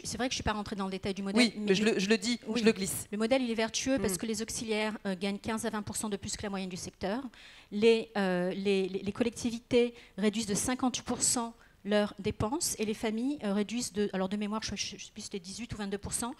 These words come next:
Speaker 1: mais en, en tout état de cause, le modèle est vertueux pour l'ensemble des, des acteurs de, de, du système. Donc pour, euh, revenir, expansion géographique, grâce à la Caisse des dépôts, en douze mois, ça a été fulgurant. Euh, et puis crédibilité, parce que, euh, Antoine, qui est notre responsable des relations institutionnelles, est arrivé il y a sept mois.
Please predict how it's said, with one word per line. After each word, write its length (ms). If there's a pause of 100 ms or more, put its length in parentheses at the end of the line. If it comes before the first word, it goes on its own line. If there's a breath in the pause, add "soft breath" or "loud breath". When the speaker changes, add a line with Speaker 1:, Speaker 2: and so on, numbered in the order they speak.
(280 loud breath)
Speaker 1:
mais 120
en, 140
en 120
tout 200
état 160
de 60
cause, 320
le 120
modèle 240
est 40
vertueux 320
pour 140
l'ensemble 380
des, 140 (240 loud breath)
des 140
acteurs 380
de, 220 (300 loud breath)
de, 200
du 120
système. 440 (360 loud breath)
Donc 180
pour, 200
euh, 140
revenir, 480
expansion 420
géographique, 480
grâce 180
à 40
la 80
Caisse 160
des 60
dépôts, 320
en 160
douze 200
mois, 180
ça 120
a 40
été 120
fulgurant. 480 (480 loud breath)
Euh, 80
et 80
puis 140
crédibilité, 760
parce 240
que, 240 (120)
euh, 580
Antoine, 460
qui 160
est 20
notre 220
responsable 460
des 60
relations 300
institutionnelles, 540
est 140
arrivé 220
il 60
y 40
a 40
sept 340
mois. 240